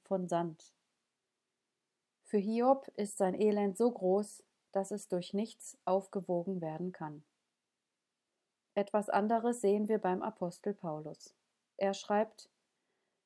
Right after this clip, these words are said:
"Das schnell vorübergehende Leichte unserer Trübsal bewirkt uns ein über jedes Maß hinausgehendes,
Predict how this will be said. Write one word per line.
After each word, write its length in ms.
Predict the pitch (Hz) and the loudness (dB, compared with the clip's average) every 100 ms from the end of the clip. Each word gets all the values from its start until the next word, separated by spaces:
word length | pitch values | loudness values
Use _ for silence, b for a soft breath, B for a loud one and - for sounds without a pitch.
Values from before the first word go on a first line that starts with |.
| _ | _
"Das 220 | 220 214 | 2 2
schnell 260 | - 233 285 | 2 6 6
vorübergehende 840 | 285 226 233 262 247 214 233 240 226 | 6 4 4 4 4 2 0 0 2
Leichte 500 | 202 202 240 - 240 | 2 2 0 -2 0
unserer 460 | 214 208 202 196 | 0 0 0 0
Trübsal 640 | 190 - 226 - 180 165 160 | -2 -4 -4 -2 0 0 -2
bewirkt 680 | 180 170 202 214 - - _ | -4 0 0 -2 -8 -18 _
uns 480 | - 202 233 - - _ _ _ _ _ | -4 -2 -4 -10 -18 _ _ _ _ _
ein 260 | 190 190 - | -2 -2 0
über 320 | 254 269 254 | 0 2 2
jedes 480 | 226 254 269 269 208 | 4 4 4 0 0
Maß 340 | 220 214 - | 0 0 -4
hinausgehendes, 1160 | 180 170 185 214 - 208 196 175 165 160 - | -6 -2 -2 -4 -2 0 0 -2 -6 -10 -14